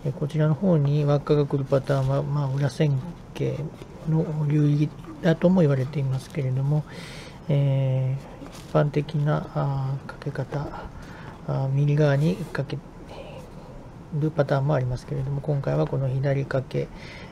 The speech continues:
えー、の方を説明したいと思います。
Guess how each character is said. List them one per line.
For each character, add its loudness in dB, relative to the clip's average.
え 2
ー、 0
の 0
方 0
を 0
説 -4
明 -2
し -6
た -4
い -2
と -4
思 -2
い -2
ま -2
す。 -14